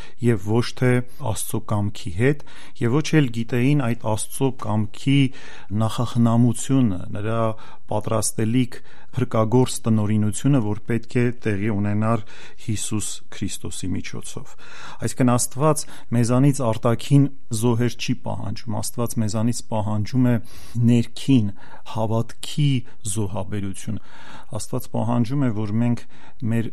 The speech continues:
սիրտը բացենք նրա փրկագործ տնօրինության առջև և պայքարենք մեր մեղքերի դեմ, այսինքն՝ ներքին զոհաբերություն մատուցենք, այն,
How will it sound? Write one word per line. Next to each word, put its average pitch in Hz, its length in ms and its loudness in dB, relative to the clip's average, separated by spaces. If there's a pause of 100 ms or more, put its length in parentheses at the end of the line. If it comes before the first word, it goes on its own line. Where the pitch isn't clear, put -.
(160)
սիրտը 127 560 0 (340)
բացենք 104 720 2 (280)
նրա 110 260 0
փրկագործ 113 760 -2
տնօրինության 107 800 -2
առջև 101 600 -2 (720)
և 117 400 0 (680)
պայքարենք 123 520 0
մեր 110 200 0
մեղքերի 113 560 0
դեմ, 98 280 -2 (520)
այսինքն՝ 110 520 -4
ներքին 113 520 4 (120)
զոհաբերություն 101 920 -2
մատուցենք, 98 720 -4 (640)
այն, 120 260 -2